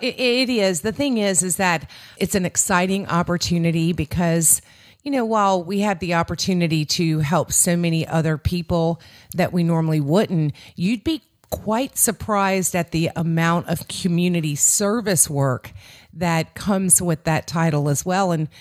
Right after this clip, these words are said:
that's one of the things that excites me the most. Uh, one of the great opportunities is that we get to go into, I believe it's gonna be four different high schools over the next twelve months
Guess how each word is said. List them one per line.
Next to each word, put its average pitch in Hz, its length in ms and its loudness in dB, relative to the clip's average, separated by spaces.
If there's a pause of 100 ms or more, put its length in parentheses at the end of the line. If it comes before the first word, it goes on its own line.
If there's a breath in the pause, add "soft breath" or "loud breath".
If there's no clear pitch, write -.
(280 loud breath)
that's 277 220 0
one 359 140 0
of 339 80 -2
the 254 80 0
things 233 280 0
that 196 120 2
excites 196 580 -2
me 175 160 0
the 156 120 2
most. 165 540 0
Uh, 156 320 0 (280 loud breath)
one 214 160 0
of 254 100 0
the 165 280 0 (320 soft breath)
great 190 380 0
opportunities 160 800 0
is 156 100 -2
that 151 160 0
we 175 80 0
get 160 200 -2
to 180 80 0
go 175 260 0
into, 160 680 0 (320 loud breath)
I - 60 -2
believe 294 200 0
it's - 120 0
gonna 190 140 -2
be 156 120 0
four 185 420 -2
different 156 420 -2
high 151 200 2
schools 147 480 0
over 165 280 0
the 151 100 0
next 151 400 0 (300 loud breath)
twelve 170 380 -2
months 156 540 0